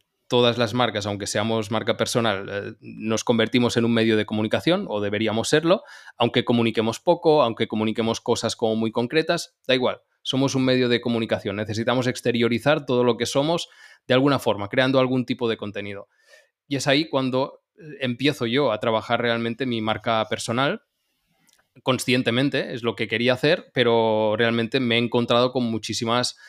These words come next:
sorpresas, cosas que no me esperaba y, y, y esto, hitos que quizás no me habría planteado desde, desde el principio, como simplemente el número, ¿no? de haber publicado doscientos veinte episodios hasta el día de hoy,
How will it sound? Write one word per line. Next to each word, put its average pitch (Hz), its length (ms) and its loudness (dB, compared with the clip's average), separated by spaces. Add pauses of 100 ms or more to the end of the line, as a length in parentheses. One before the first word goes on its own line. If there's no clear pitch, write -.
(180)
sorpresas, 117 640 -2
cosas 110 280 -6
que 113 140 -4
no 110 100 0
me 113 120 0
esperaba 123 720 0
y, 107 340 -6
y, 104 460 -10 (420)
y 107 300 -4
esto, 113 280 -2
hitos 135 440 2
que 131 160 0
quizás 113 320 2
no 123 160 4
me 117 520 2
habría 120 340 2
planteado 123 380 4
desde, 113 420 2
desde 110 260 -2
el 104 80 -4
principio, 120 480 0
como 113 360 0
simplemente 127 440 2
el 123 120 4
número, 123 320 4
¿no? 127 140 0
de 113 240 2 (300)
haber 110 240 2
publicado 123 500 4
doscientos 120 520 0
veinte 120 280 0
episodios 123 540 -2
hasta 113 200 -8
el 110 60 -8
día 120 180 -2
de 120 120 0
hoy, 143 200 -2